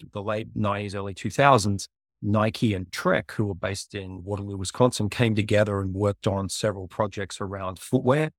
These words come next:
So the Horticam, Poggio, there were other models, there were takedown models, the Lance. And so you saw that whole era. So from,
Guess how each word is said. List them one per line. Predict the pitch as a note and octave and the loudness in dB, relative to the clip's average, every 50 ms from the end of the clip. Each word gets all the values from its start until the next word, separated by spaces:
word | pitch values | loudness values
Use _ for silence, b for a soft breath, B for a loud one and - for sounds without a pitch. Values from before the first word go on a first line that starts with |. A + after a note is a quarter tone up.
| _ _ _ _ _ | _ _ _ _ _
So | _ - - G#2+ G2+ F#2+ F#2 | _ -4 -2 0 0 0 -2
the | F2 | -4
Horticam, | G2 - - A#2 A2 A2+ A#2+ B2 - - - A#2+ A#2+ B2 B2 A#2+ A#2 A#2+ A#2+ A#2+ - _ _ _ _ _ - | -8 -6 -2 0 2 2 2 2 0 -2 -2 0 2 4 6 6 8 6 6 4 0 _ _ _ _ _ -4
Poggio, | B2 A#2+ A#2+ - - B2 A#2+ A#2 A#2+ A#2+ A#2 A#2+ A#2+ A#2 A#2 A2+ A2 - _ _ _ _ _ _ _ _ _ | -2 -2 -2 -2 0 2 6 8 10 10 10 10 10 8 8 6 2 -2 _ _ _ _ _ _ _ _ _
there | G2 G2 F#2+ | -12 -10 -8
were | F2+ F#2 - - | -8 -8 -6 -2
other | G#2+ G#2+ A#2 A#2 A2 | 0 2 4 6 6
models, | A2 A2 A2+ A2+ A2 A2+ A2+ G#2+ G#2 G2+ - - | 6 8 6 6 6 4 2 0 0 -2 -4 -6
there | F#2+ G2+ | -8 -10
were | |
takedown | - - - A2+ A2 - - A#2+ A2 A2 A2 | -10 -4 -2 -2 -2 2 2 2 2 2 2
models, | A2 G#2+ A2 A2 A2+ A2 G#2+ G2+ - - _ _ _ _ _ _ _ _ _ _ | -2 -2 -2 -2 -2 -2 -4 -4 -8 -10 _ _ _ _ _ _ _ _ _ _
the | - F#2 | -10 -8
Lance. | F2+ G2+ G#2 G#2+ A2 G#2 - - - - - - | -6 -4 -4 -4 -4 -4 -6 -10 -12 -10 -2 2
And | A2 A2 G2+ | 2 2 2
so | - - A#2+ A#2 A2+ | 4 6 8 8 10
you | A2+ A2+ A2+ A2+ | 8 8 6 4
saw | A2 - - C#3+ | 4 4 4 6
that | C3+ B2+ G#2+ | 6 4 4
whole | - - B2 A#2 - - | 2 0 0 0 -2 -4
era. | - A2 A#2 A#2+ A#2 A2 G#2+ | -4 -4 -2 -2 -2 -2 -4
So | - - - A2 G#2+ | -4 0 0 0 0
from, | G#2 - - - A2 G#2+ G#2 G#2 G2+ | 0 -2 0 2 2 4 4 4 2